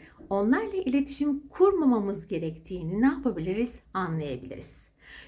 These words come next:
Yoksa sanki bize ait bir sorun, çocuğumuza ait bir sorunmuş gibi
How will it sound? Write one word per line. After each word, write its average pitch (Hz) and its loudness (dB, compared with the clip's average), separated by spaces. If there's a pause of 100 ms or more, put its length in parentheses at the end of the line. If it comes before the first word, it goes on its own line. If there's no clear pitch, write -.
Yoksa 277 2
sanki 269 -2
bize 214 2
ait 311 -2
bir 220 -4
sorun, 175 -8 (400)
çocuğumuza 220 0
ait 202 -4
bir 185 -2
sorunmuş 214 2
gibi 170 -4